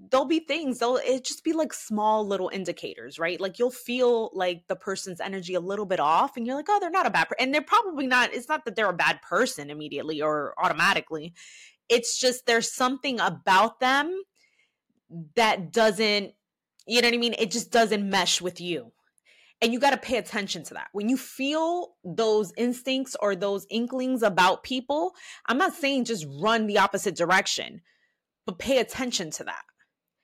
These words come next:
and treat it accordingly. Like, if you're around that person or whatever, just be mindful about that and try to, you know,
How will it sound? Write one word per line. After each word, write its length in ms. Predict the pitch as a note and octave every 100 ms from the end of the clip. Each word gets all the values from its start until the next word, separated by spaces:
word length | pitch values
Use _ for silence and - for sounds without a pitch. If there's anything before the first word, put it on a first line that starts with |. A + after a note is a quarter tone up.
| _ _ _ _ A3+
and 500 | G#3+ G3+ G3+ F#3 D#3+
treat 320 | - - C4 B3
it 80 |
accordingly. 720 | G#3 E3+ A#3 A3 D3 D2+ D#2+ -
Like, 320 | F3+ F#3 -
if 320 | G#3 G3+ G3+ F#3+
you're 200 | G#3+ F#3+
around 260 | G3 A#3
that 180 | A#3+ -
person 360 | B3+ B3 B3 A#3
or 60 |
whatever, 320 | A#3 A#3 A#3
just 480 | G#3+ E3 D4 D#4+ -
be 160 | D4 D4+
mindful 640 | A3+ G#3 G#4+ - D#3 A#2
about 300 | D3+ - -
that 220 | A2 G#2+ -
and 140 | G2+
try 280 | - A#3+ A#3
to, 220 | B3 A#3+
you 80 | A#3+
know, 320 | D4 A#3+ C#4+